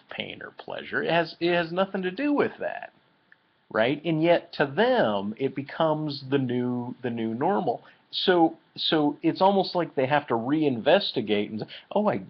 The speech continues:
I guess because I am sensing this that other people would think is either blissful or hell, I, you know, yeah, I, but I'm saying that I'm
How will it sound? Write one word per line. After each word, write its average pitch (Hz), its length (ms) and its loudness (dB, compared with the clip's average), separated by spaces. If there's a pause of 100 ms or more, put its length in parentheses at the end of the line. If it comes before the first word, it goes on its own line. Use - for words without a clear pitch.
(120)
I 117 100 2
guess 208 800 0 (480)
because 127 360 0
I 110 120 2
am 240 260 2
sensing 107 600 0
this 107 500 -2
that 107 120 0
other 107 200 -4
people 101 320 -8
would 95 200 -4
think 98 300 -8
is 95 200 -10
either 95 240 -8
blissful 98 640 -8
or 76 180 -8
hell, 156 580 2 (840)
I, 123 220 6
you 113 180 -4
know, 101 240 -4
yeah, 135 180 -8
I, 120 160 4
but 107 200 0
I'm 98 160 -2
saying 185 460 -2
that 95 120 -2
I'm 92 180 -8